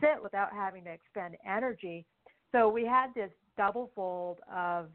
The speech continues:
of in the mid eighties, give or take. I mean, we see in a timeline of when this started happening, when we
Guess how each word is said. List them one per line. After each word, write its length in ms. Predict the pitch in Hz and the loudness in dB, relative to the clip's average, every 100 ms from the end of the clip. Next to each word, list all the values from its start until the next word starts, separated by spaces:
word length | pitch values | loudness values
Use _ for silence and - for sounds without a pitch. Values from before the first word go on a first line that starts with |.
| - - | -14 -6
of 220 | 175 165 - | -4 -4 -2
in 220 | 370 370 | 0 2
the 80 | 285 | 4
mid 240 | 214 190 - | 6 4 4
eighties, 440 | 196 190 190 190 - | 2 2 2 0 2
give 160 | 320 262 | 2 4
or 160 | 190 170 | 0 -2
take. 380 | 226 196 180 180 _ _ _ | -2 0 -2 -10 _ _ _
I 60 | 202 | -2
mean, 120 | 196 | 0
we 200 | 208 202 - | -2 -4 -4
see 320 | 247 226 185 185 | 0 0 0 -2
in 120 | 180 | -4
a 180 | 113 196 - | -6 -8 -2
timeline 480 | 208 226 233 175 170 | 4 6 6 2 0
of 80 | 165 | -2
when 220 | 190 180 | -4 -4
this 140 | 175 170 | -6 -6
started 240 | - 170 170 | 0 2 4
happening, 380 | 180 196 208 175 | 6 6 2 -6
when 100 | |
we 100 | 165 | -10